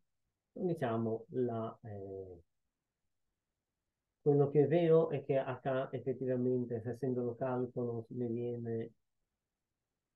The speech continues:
quattro mi-, quattro punto tres por diez alla meno cinque, questo è tre punto otto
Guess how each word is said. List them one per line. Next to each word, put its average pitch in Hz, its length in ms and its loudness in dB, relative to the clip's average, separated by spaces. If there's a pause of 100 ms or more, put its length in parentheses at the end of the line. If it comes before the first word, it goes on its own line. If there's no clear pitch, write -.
(680)
quattro 131 360 -2
mi-, 127 340 -4
quattro 127 320 -8
punto 117 520 -8
tres 117 380 -4 (460)
por 117 160 -10
diez 120 400 -6
alla 117 140 -8
meno 127 300 -6
cinque, 135 640 -4 (880)
questo 127 480 -8
è 113 180 -6
tre 120 260 -6
punto 117 460 -10
otto 117 560 -6